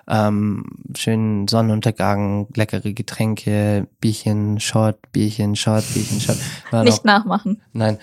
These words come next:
Speaker 1: wir haben, ähm, ein bisschen was getrunken, dann sind wir runter ins Unterdeck, äh, es lief richtig geil. Ich weiß gar nicht mehr, was, wer, wer da genau da war, aber es war richtig, richtig geil, so geil, dass wir die planmäßige Abfahrt, die wir nämlich vorgesehen hatten, so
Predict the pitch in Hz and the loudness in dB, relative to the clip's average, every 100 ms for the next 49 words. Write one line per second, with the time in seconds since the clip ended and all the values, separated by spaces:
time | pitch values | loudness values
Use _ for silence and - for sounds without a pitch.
0 | - - 110 107 107 107 - 107 107 104 | -6 0 2 2 0 -2 2 2 2 -2
1 | - 104 120 110 104 - - 139 135 131 | -4 -2 0 0 -2 -2 0 0 2 2
2 | 127 113 107 107 107 117 113 107 104 117 | 4 4 2 4 4 2 2 0 0 0
3 | 101 104 101 - - 95 98 - - 107 | 0 0 -2 -6 -4 -2 0 -2 -2 -2
4 | - - - - 104 107 107 - - - | -4 -6 -4 2 4 4 2 -6 -20 -20
5 | _ - 113 - 101 101 95 - - - | _ -10 -8 -6 -6 -4 -4 -6 -8 -10
6 | - 104 101 104 98 95 101 95 95 98 | -4 -2 -2 -4 -6 -4 -4 -2 -2 0
7 | 98 98 98 104 101 98 98 - 107 - | 0 0 -2 -4 -2 0 -2 -2 -2 0
8 | 101 98 104 _ _ _ _ _ - 127 | 0 0 -4 _ _ _ _ _ 0 2
9 | 135 - 123 - 110 113 123 - 113 - | 2 2 0 -2 0 0 0 -2 -6 -2
10 | 107 107 107 110 107 107 113 123 101 - | 0 2 0 0 0 2 2 2 0 0
11 | 107 104 104 104 - - - _ - 104 | 2 2 2 0 -4 -20 -20 _ -4 0
12 | 101 101 101 - _ - 113 113 117 107 | 0 0 -2 -6 _ -4 0 2 2 2
13 | 104 - - - - - 95 104 - - | 0 -2 -4 -4 -4 0 0 0 -6 -8
14 | - 101 104 101 104 - 104 104 113 107 | -4 -2 0 0 -2 -2 -2 0 0 0
15 | 104 104 104 98 143 110 | 0 -2 -2 -2 -2 -2